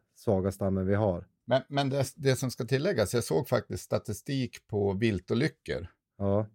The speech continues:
Speaker 2: Och det är att rådjursviltolyckorna har ju så här eskalerat i Norrbotten.
Speaker 1: Jaha.
Speaker 2: Det är så sjukt mycket viltolyckor med, med rådjur.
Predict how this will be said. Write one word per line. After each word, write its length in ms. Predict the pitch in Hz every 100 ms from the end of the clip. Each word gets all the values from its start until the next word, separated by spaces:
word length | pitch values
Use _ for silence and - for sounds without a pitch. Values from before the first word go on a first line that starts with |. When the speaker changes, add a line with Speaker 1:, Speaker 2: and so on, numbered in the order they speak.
| _
Speaker 2:
Och 160 | 110
det 120 | 107 139
är 60 |
att 120 | 98
rådjursviltolyckorna 1300 | 117 123 110 110 107 110 107 98 117 139 - 104 92
har 180 | 98 98
ju 100 | 92
så 120 | 90
här 140 | 92 - _
eskalerat 960 | 120 - - 104 107 151 110 73 - -
i 60 |
Norrbotten. 540 | 80 76 78 80 - -
Speaker 1:
Jaha. 580 | 147 131 90 120 104 85 - _
Speaker 2:
Det 300 | - 107 107
är 40 |
så 160 | - 131
sjukt 460 | - 160 151 -
mycket 320 | 87 80 98 87
viltolyckor 560 | 80 - 85 87 -
med, 260 | 82 78 85
med 220 | - 90 78
rådjur. 460 | 78 80 82 -